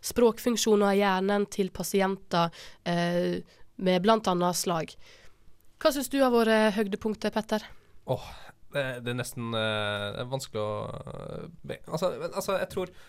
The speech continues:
Speaker 2: hvis jeg skal velge noe, så er det på en måte min egen, eh,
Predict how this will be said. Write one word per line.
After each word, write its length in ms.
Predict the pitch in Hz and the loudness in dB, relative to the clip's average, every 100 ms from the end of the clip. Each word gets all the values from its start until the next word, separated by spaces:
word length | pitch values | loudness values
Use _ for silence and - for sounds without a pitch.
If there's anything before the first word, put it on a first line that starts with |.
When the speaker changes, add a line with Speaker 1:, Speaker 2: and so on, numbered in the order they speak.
| - - | -20 -14
Speaker 2:
hvis 140 | 156 | -10
jeg 60 | 160 | -6
skal 100 | 160 | -4
velge 160 | 143 123 | -4 -4
noe, 160 | 160 | -6
så 140 | 185 156 | -2 -2
er 100 | 117 | -2
det 60 | |
på 80 | 131 | -4
en 20 | |
måte 140 | 123 120 | -6 -6
min 100 | 123 | -2
egen, 400 | 120 101 101 101 - - - - | -2 -4 -8 -10 -16 -20 -20 -18
eh, 720 | - 104 101 98 95 95 101 | -8 -6 -4 -6 -6 -8 -10